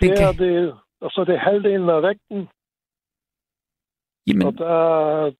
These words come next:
Speaker 2: det er jo mindre materiale. Det er bæredygtighed. Det er halv-, halvdelen af vægten.
Speaker 1: Jamen, alt lyder godt.
Speaker 2: Ja.
Speaker 1: Men,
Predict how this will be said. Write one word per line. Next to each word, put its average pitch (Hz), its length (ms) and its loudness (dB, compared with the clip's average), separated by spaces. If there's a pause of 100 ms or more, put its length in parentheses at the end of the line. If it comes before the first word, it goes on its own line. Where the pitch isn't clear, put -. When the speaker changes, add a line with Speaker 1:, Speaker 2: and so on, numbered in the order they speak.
Speaker 2:
det 175 100 -4
er 180 120 0
jo 160 300 0
mindre 185 340 0
materiale. 156 680 -2
Det 156 120 0
er 180 140 0
bæredygtighed. 170 920 -2 (100)
Det 143 120 -4
er 120 80 -2
halv-, 170 320 -2
halvdelen 185 360 -2
af 151 120 0
vægten. 165 360 -4 (320)
Speaker 1:
Jamen, 165 200 0
alt 196 220 0
lyder 202 180 0
godt. 180 340 -4 (760)
Speaker 2:
Ja. 214 100 -2 (880)
Speaker 1:
Men, 175 180 0